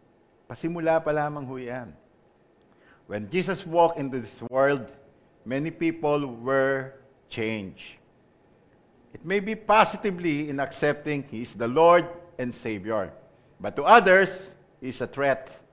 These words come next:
a blasphemy, for they don't want to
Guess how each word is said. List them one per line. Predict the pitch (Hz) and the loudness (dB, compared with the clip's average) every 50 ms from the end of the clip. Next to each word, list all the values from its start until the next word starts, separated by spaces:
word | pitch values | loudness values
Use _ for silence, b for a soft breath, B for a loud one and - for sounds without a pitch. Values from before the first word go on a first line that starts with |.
| _ _ _ _ _ _ - | _ _ _ _ _ _ -16
a | 90 | -16
blasphemy, | 87 95 160 202 214 190 - - - 160 151 139 123 110 95 82 - _ _ _ _ _ _ _ _ _ _ | -10 2 6 8 8 8 6 2 -6 -8 -6 -6 -6 -8 -10 -12 -16 _ _ _ _ _ _ _ _ _ _
for | 117 110 | -8 -8
they | 101 117 139 156 | -2 -2 -2 -2
don't | 143 120 110 175 226 247 247 226 208 | -2 2 4 6 6 8 6 4 2
want | 185 185 180 185 185 185 - | 2 2 2 2 0 -2 -6
to | 151 | -8